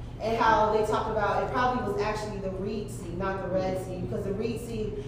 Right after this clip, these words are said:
um, the water will blow and then it will part. And so it probably wasn't this supernatural phenomenon that we thought. It just happened that the thing, um,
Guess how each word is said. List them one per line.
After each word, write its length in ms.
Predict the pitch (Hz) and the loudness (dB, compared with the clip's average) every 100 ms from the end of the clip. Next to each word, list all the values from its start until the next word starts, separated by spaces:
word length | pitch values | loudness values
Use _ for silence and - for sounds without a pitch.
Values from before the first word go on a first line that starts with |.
| - | -6
um, 460 | 202 208 180 170 175 | -2 0 0 0 -2
the 80 | 202 | -2
water 480 | 196 226 226 214 202 | 2 4 4 2 0
will 80 | 185 | 0
blow 600 | 208 214 208 214 208 208 - - | 4 6 6 2 0 -2 -6 -4
and 160 | 208 | 0
then 140 | 208 208 | 0 2
it 140 | 202 | 2
will 160 | - 185 | 2 2
part. 360 | 180 - - | 2 4 2
And 100 | 208 | 0
so 220 | - - 202 | 4 4 4
it 80 | |
probably 240 | 208 269 262 | 4 4 4
wasn't 280 | 233 233 220 | 2 4 2
this 200 | 214 202 | 2 0
supernatural 720 | 240 220 214 208 208 196 196 | 0 -2 -2 -2 0 -2 0
phenomenon 640 | 196 202 - 196 185 190 | 0 0 0 0 0 0
that 220 | 185 185 | 0 -2
we 60 | 185 | -2
thought. 340 | 196 185 180 | -2 0 -2
It 40 | 180 | -2
just 160 | 185 | -2
happened 300 | 214 196 190 | -2 -2 0
that 540 | 190 180 180 180 - - | 0 0 -2 -6 -8 -6
the 80 | 220 | -4
thing, 640 | 247 233 214 196 208 202 - | 0 2 2 2 0 -4 -6
um, 540 | 190 190 170 175 185 | -4 -2 -2 -4 -6